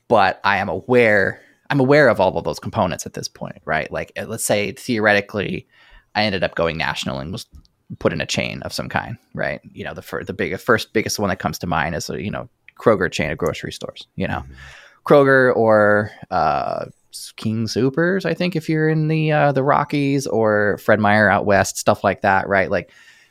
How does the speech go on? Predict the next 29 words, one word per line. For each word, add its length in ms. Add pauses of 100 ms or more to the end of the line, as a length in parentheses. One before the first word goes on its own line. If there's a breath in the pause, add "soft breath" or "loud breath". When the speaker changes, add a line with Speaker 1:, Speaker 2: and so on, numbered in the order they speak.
(160 soft breath)
Speaker 1:
having 300
that 180
kind 240
of 80
national 380
exposure 600
would 260
take 300
everything 420
to 80
such 380
an 60
entirely 420
new 160
level 340
that 120
I 60
would 160
almost 340
have 160
to 80
start 300
over 340
anyways, 480 (840)
you 80
know? 260
So 160
knowing 400
that, 320